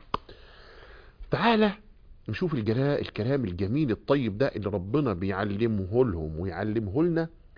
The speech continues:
في الآيات الكافيات التي إذا قرأتها في ليلة كفتاك، وهي كنز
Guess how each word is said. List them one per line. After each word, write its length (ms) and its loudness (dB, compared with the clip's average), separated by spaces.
في 120 -6
الآيات 460 4
الكافيات 760 0
التي 420 2
إذا 280 0
قرأتها 580 0
في 240 -4
ليلة 300 2
كفتاك، 720 2
وهي 220 6
كنز 400 4